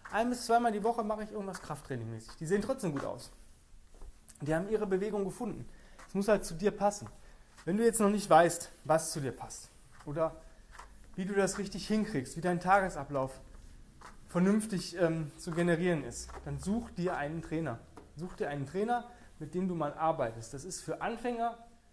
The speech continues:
Fortgeschrittene und Profis essentiell. Jeder Profi hat einen Coach oder Mentor. Ganz einfache Kiste. Und mit dem solltest du arbeiten und auch zumindest nicht nur übergreifend, weil wenn ich zum Beispiel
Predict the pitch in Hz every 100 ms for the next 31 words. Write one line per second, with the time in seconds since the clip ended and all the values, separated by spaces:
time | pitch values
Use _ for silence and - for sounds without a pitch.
0 | - - - 226 220 190 208 202 170 160
1 | - 208 208 180 - 180 - 160 - 127
2 | 110 - - - 220 208 - 202 240 214
3 | 226 - 170 - 175 170 196 185 - 156
4 | 143 151 160 110 - - - - 156 175
5 | 156 160 156 156 165 - - - - -
6 | - 156 151 220 208 190 214 214 - 151
7 | 180 156 117 - 123 - 151 - 165 175
8 | 233 254 233 - 185 180 190 185 156 -
9 | - - - - 214 233 233 233 240 233
10 | - 151 165 190 185 175 156 151 147